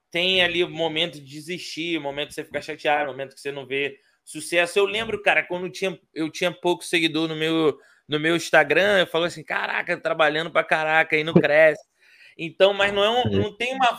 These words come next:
Speaker 1: fórmula pra você fazer isso acontecer, é constância. Agora, se eu tivesse parado, eu
Speaker 2: Já
Speaker 1: jamais
Speaker 2: parado.
Speaker 1: consegui-, se eu tivesse parado, eu não ia chegar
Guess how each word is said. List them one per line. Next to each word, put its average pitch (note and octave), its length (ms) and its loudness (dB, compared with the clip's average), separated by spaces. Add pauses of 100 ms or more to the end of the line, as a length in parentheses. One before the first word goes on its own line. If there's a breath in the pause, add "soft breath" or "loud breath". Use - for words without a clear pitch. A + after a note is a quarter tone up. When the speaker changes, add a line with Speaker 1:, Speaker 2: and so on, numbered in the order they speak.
Speaker 1:
fórmula G3 480 4
pra F3 120 0
você E3+ 240 -6
fazer E3+ 400 0
isso E3+ 260 -4
acontecer, E3+ 460 -8
é D#3 80 -2
constância. F#3 840 -6 (400)
Agora, D#3 200 -4
se - 280 -6
eu C#4+ 200 2
tivesse G3+ 720 0
parado, F#3 560 2
eu E3+ 60 -2
Speaker 2:
Já C#3 160 8
Speaker 1:
jamais D#3+ 240 6
Speaker 2:
parado. A#2 240 4
Speaker 1:
consegui-, - 300 -10 (500)
se - 140 0
eu A3 120 6
tivesse G#3 500 2
parado, F#3+ 360 4
eu G#3 80 -4
não G3 100 -4
ia G#3 180 -2
chegar E3 680 4